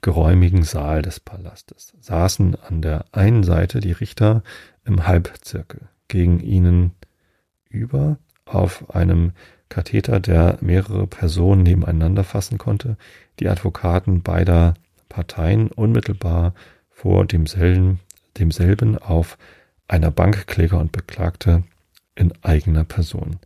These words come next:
Der Advokat des Klägers war vor dem Katheter herabgestiegen, denn die heutige Sitzung war zu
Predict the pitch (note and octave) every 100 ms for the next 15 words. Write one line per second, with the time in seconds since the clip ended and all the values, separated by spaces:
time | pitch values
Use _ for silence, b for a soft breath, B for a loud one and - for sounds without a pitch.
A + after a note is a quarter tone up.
0 | b b b - F#2 - - F#2+ F#2+ F2+
1 | - F#2 F#2+ B2+ B2+ - F#2 F2+ F#2 b
2 | b b b - F#2 F2+ F2+ F2 F#2 -
3 | - F2 - F#2 F2 D#2+ E2+ - F#2 -
4 | G2+ G#2+ B B B - F2 D#2+ E2+ E2
5 | E2 D2+ D#2+ D#2 E2 D#2+ E2+ - F2 E2
6 | D#2+ D#2+ D#2 - D2+